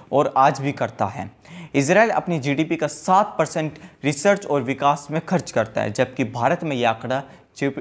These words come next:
जीडीपी का सिर्फ ज़ीरो पॉइंट इलेवन परसेंट। आप फ़र्क देख सकते हैं। कभी पानी की कमी से जूझता इसराइल आज एक वाटर सरप्लस कंट्री है। दुनिया को ड्रिप इरिगेशन और समुद्र के पानी को मीठा करके पीने की टेक्नोलॉजी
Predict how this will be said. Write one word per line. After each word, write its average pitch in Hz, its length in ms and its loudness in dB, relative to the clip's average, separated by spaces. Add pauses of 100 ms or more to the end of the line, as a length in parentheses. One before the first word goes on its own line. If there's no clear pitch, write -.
(140)
जीडीपी 175 560 2
का 151 140 0
सिर्फ 151 500 -6
ज़ीरो 147 220 2
पॉइंट 147 380 -2
इलेवन 135 280 4
परसेंट। 110 440 -4 (800)
आप 120 220 -8
फ़र्क 143 200 0
देख 120 220 -2
सकते - 300 -10
हैं। 107 240 -12 (240)
कभी 196 160 6
पानी 202 360 4
की 208 120 0
कमी 180 240 0
से 175 160 -2
जूझता 139 400 2
इसराइल 143 360 4
आज 123 320 2
एक 127 180 -2
वाटर 156 300 2
सरप्लस 151 500 0
कंट्री 151 380 2
है। 120 280 -2 (300)
दुनिया 139 240 2
को 143 140 0
ड्रिप 147 420 0
इरिगेशन 139 480 4
और 127 200 -4
समुद्र 131 440 0
के 135 160 0
पानी 139 460 0
को 131 140 -2
मीठा 127 380 0
करके 120 320 -4
पीने 160 400 2
की 170 140 0
टेक्नोलॉजी 139 760 -2